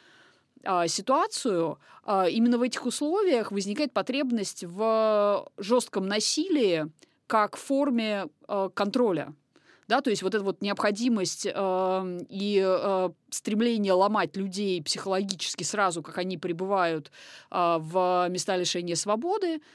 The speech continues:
да, чтобы они, как бы сказать, чтобы они боялись и подчинялись. Э, так пр-, превентивненько, да? Э, э,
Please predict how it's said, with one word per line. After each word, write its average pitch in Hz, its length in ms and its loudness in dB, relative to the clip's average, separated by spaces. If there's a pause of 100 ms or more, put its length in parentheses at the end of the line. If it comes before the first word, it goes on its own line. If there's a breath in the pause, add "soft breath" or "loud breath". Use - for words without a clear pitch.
(140 loud breath)
да, 240 220 2
чтобы 208 260 -2
они, 208 280 -2
как 190 140 -4
бы 175 80 -6
сказать, 175 180 -8
чтобы 190 200 -4
они 208 120 0
боялись 285 440 2
и - 20 -4
подчинялись. - 840 -4 (680 loud breath)
Э, 180 400 4 (500)
так - 120 -2 (120)
пр-, 226 160 -4 (100)
превентивненько, 226 800 2
да? 233 240 -4 (420 loud breath)
Э, 185 580 4
э, 190 640 2